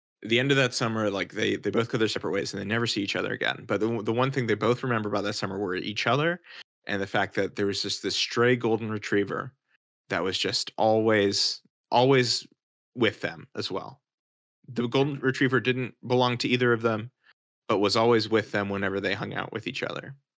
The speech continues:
Fast forward to present day. You've got, uh, your stereotypical Hallmark businesswoman, female lead,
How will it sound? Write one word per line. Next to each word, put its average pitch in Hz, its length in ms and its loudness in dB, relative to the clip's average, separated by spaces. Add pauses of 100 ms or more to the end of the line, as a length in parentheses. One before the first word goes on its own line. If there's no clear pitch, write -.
(600)
Fast 131 260 4
forward 143 260 6
to - 80 -8
present 110 340 0
day. 90 300 -2 (260)
You've 113 280 -6
got, 107 520 2
uh, 101 520 2 (560)
your 117 220 0
stereotypical 123 880 2
Hallmark 120 480 2
businesswoman, 113 840 0 (580)
female 110 320 2
lead, 104 360 0